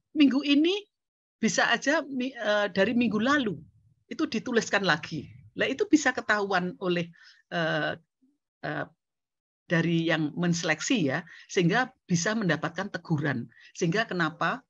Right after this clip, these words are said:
tiap hari kita perlu telaten melihat laporan mereka. Mereka bisa buat-buat. Demikian juga yang dilaporkan kan deskriptif, tulisan,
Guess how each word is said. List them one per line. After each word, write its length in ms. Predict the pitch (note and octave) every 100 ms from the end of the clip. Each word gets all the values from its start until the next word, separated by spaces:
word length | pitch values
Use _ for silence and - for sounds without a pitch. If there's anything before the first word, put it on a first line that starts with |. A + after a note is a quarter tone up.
| _
tiap 240 | - A3 G#3+
hari 240 | D#3+ E3+ A3+
kita 240 | G3 F#3
perlu 240 | F3+ F3+ E3+
telaten 400 | D#3+ C#3+ F#3 G3
melihat 340 | F#3 E3 E3 E3+
laporan 500 | E3+ G3 E3+ D#3+ E3
mereka. 400 | D#3 D3 D3 A2+ - _ _ _
Mereka 240 | A#3 A#3 C#4
bisa 240 | G#3+ F3+
buat-buat. 500 | E3+ D#3+ D#3+ D3+ C#3 _ _
Demikian 400 | F3+ G#3 G#3+ A3+
juga 240 | G3+ F3 F3
yang 160 | G#3
dilaporkan 640 | F#3 G#3 G#3 G#3 A3+ D4+ D#4+
kan 240 | D4+ D#4 - - _
deskriptif, 800 | G#3+ G3+ - G#3+ - A3+ E3+ - _ _ -
tulisan, 560 | G#3 F#3 - A#3+ C4+